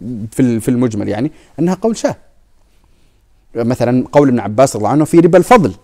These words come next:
تأولًا لقول النبي صلى الله عليه وسلم: "إنما الربا في النسيئة"، أو: "لا ربا إلا في النسيئة". جيد؟ و-، وهذا القول لم، يعني، لا، لم يكن معتبرًا، وقوله في المتعة كذلك. وبغض النظر رجع أو ما رجع، لكن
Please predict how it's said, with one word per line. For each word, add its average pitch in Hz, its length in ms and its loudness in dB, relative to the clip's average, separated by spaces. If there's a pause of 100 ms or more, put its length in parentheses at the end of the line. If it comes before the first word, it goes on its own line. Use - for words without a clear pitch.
(880)
تأولًا 165 720 6 (260)
لقول 156 380 2
النبي 143 260 2
صلى - 120 -2
الله 127 100 -4
عليه 156 120 4
وسلم: 190 200 2
"إنما 170 240 4
الربا 156 300 2
في - 80 -2
النسيئة"، 151 520 -2
أو: 135 120 0
"لا 160 120 8
ربا 156 260 4
إلا 156 160 2
في - 60 -6
النسيئة". 156 460 -2 (920)
جيد؟ 131 320 2 (880)
و-، 135 280 2
وهذا 139 320 2
القول 196 340 2
لم، 175 300 0
يعني، 123 300 -6
لا، 175 220 0
لم 196 180 2
يكن 147 180 0
معتبرًا، 104 260 -4
وقوله 160 360 2
في 180 80 -2
المتعة 226 320 0
كذلك. 196 420 -2 (680)
وبغض 131 920 4
النظر 147 300 4
رجع 131 300 2
أو 120 60 0
ما 135 120 4
رجع، 123 200 2
لكن 117 280 -2